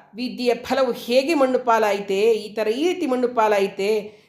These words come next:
ನಿನ್ನೊಡನಿದ್ದ ಹಿಂದಿನ ವೈರತ್ವವನ್ನು ಮರೆತು ಅತಿಥೇವರೆಂದು ಉಪರಿಸ-, ಉಪರಿಸ-, ಉಪಚರಿಸಲು ನಾನು ಬಂದಿದ್ದೇನೆ ಹೊರತು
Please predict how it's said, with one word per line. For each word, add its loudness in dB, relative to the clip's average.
ನಿನ್ನೊಡನಿದ್ದ 0
ಹಿಂದಿನ -2
ವೈರತ್ವವನ್ನು 0
ಮರೆತು -2
ಅತಿಥೇವರೆಂದು 0
ಉಪರಿಸ-, -8
ಉಪರಿಸ-, -4
ಉಪಚರಿಸಲು -4
ನಾನು -2
ಬಂದಿದ್ದೇನೆ -2
ಹೊರತು -6